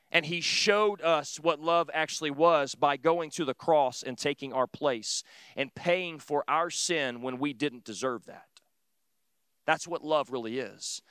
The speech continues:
As a matter of fact, it's interesting, in Ephesians chapter five, when Paul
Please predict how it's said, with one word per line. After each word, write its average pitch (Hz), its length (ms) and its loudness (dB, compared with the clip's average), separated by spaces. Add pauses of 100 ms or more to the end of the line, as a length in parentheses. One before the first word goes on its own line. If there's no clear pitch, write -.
(360)
As 175 140 4
a - 20 -12
matter 208 140 2
of 175 60 -4
fact, 196 260 2
it's 175 100 -14
interesting, 180 600 0
in 180 280 0 (220)
Ephesians 208 640 0
chapter 185 480 2
five, 190 560 4
when 160 180 -6
Paul 214 480 8